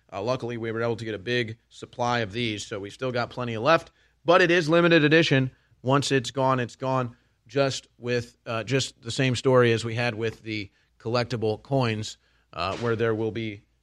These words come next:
one more in that collectible series to be, to be released at a later date. And, of course, all of the supplements at Infowars Store dot com, too. We're, uh, sorry if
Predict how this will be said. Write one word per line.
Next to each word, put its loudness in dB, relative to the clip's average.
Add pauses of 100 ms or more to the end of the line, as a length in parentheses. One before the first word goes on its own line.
(340)
one 2
more 6
in -4
that 2
collectible -4
series -4
to -10
be, -6 (800)
to 2
be 4
released 0
at -4
a -2
later 0 (160)
date. -2 (240)
And, -12
of -14
course, -4
all 0
of -6
the -6
supplements -2
at -6
Infowars -4
Store -2
dot -2
com, -4
too. 0 (1000)
We're, -10
uh, -8 (340)
sorry -2 (300)
if -14